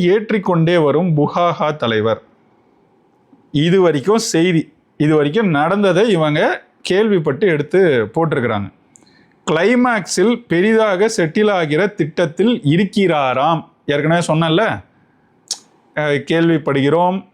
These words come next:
இப்படி இருக்கு, அந்த மாதிரி இருக்கிறாராம் அப்படின்னு சொல்லி இதுலயும் வந்து, அஹ், அவங்க கேள்விப்பட்டது போல அதை பதிவு பண்ணிடுறாங்க. பெரும்பாலும் சூரிய கட்சி தரப்பின் ஐடியா படி செயல்பட வாய்ப்பிருப்பதாகவே சொல்கிறார்கள்.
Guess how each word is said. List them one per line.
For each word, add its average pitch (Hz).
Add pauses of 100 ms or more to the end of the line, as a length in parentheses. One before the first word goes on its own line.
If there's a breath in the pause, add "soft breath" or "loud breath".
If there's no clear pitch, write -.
(240)
இப்படி 147
இருக்கு, 160
அந்த 180
மாதிரி 180
இருக்கிறாராம் 170 (100)
அப்படின்னு 147
சொல்லி 196
இதுலயும் 175
வந்து, 156 (340 soft breath)
அஹ், 262
அவங்க 277
கேள்விப்பட்டது 214
போல 220
அதை 156
பதிவு 165
பண்ணிடுறாங்க. 110 (1500 soft breath)
பெரும்பாலும் 214
சூரிய 247
கட்சி 185
தரப்பின் 156
ஐடியா 170
படி 147
செயல்பட 170 (260 soft breath)
வாய்ப்பிருப்பதாகவே 160
சொல்கிறார்கள். 131